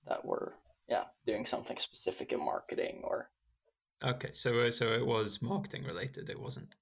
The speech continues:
Speaker 2: something
Speaker 1: Yeah,
Speaker 2: totally
Speaker 1: yeah.
Speaker 2: different. Okay, okay.
Speaker 1: Uh, yeah.
Speaker 2: Good. Well, um, today we're gonna talk a bit about HubSpot, but, uh,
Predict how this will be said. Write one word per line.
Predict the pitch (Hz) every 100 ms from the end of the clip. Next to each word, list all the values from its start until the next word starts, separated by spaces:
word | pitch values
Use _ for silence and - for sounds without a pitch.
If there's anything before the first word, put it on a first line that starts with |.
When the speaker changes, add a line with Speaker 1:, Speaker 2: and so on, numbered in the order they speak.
| _
Speaker 2:
something | - 123
Speaker 1:
Yeah, | 101 -
Speaker 2:
totally | - -
Speaker 1:
yeah. | -
Speaker 2:
different. | 135 - - _ -
Okay, | - -
okay. | - - - - _ _ _ _ _ _ _ -
Speaker 1:
Uh, | 139 131 120 - - _ _
yeah. | 110 - - _ _ - - - - - - - _ _ _ _
Speaker 2:
Good. | - 190 139 -
Well, | 139 147 151
um, | 151 151 151 151 151 147 - _ _ _ _ - - - _ -
today | 147 190
we're | 226
gonna | 202 165
talk | 165 156
a |
bit | 147 117
about | 120 95
HubSpot, | - - 208 202 - - - - _
but, | 117 113 -
uh, | 113 113 113